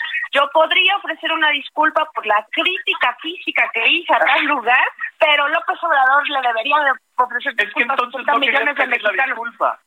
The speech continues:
Speaker 1: Es
Speaker 2: Claro.
Speaker 1: correcto. Entonces, pues ya, o sea, hay que bajarse tantito los pantalones también para decir, "En
Speaker 2: A
Speaker 1: mi
Speaker 2: ver.
Speaker 1: opinión la defiendo".
Speaker 2: Y, y yo
Speaker 1: Yo
Speaker 2: también,
Speaker 1: digo.
Speaker 2: a ver, sí, yo también creo que él tiene el derecho de disculparse o no, pero nosotros tenemos el derecho de,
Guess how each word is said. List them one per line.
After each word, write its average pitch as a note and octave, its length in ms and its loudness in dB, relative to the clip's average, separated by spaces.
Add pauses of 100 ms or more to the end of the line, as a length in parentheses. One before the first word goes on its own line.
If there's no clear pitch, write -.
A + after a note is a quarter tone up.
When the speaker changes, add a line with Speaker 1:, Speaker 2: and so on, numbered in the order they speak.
(100)
Speaker 1:
Es C#4 100 2
Speaker 2:
Claro. G3+ 280 4
Speaker 1:
correcto. D4 720 0
Entonces, E4+ 300 0 (140)
pues G4 140 0
ya, A4 640 0
o B3 60 0
sea, E4 100 2
hay F4+ 60 -4
que A4+ 160 -2
bajarse G4+ 380 -2
tantito D#4+ 320 -2
los D#4 160 2
pantalones B3 520 0
también A#3+ 300 -2
para C4 200 2
decir, B3+ 240 0
"En E4+ 80 4
Speaker 2:
A - 60 4
Speaker 1:
mi F#4 60 0
Speaker 2:
ver. - 80 0
Speaker 1:
opinión F4+ 340 0
la E4 220 2
defiendo". F4 440 -2 (520)
Speaker 2:
Y, A#3 240 0
y A3+ 60 -6
yo C4+ 100 0
Speaker 1:
Yo A#3+ 100 2
Speaker 2:
también, C4+ 300 0
Speaker 1:
digo. - 220 -6
Speaker 2:
a F3+ 80 4
ver, F#3+ 180 -2 (160)
sí, G#3+ 160 -6
yo A3 140 0
también B3+ 280 0
creo A3+ 200 -2
que A3+ 80 -2
él A3 140 -6
tiene A3+ 260 -2
el A#3 80 -10
derecho F3+ 400 0 (320)
de D#3 260 0
disculparse A3 680 -4
o F3+ 80 0
no, F#3 380 0
pero E3 260 -2 (280)
nosotros F#3 420 -4
tenemos F#3 380 -2
el F#3 100 -2
derecho D#3+ 440 -2 (460)
de, F3 200 0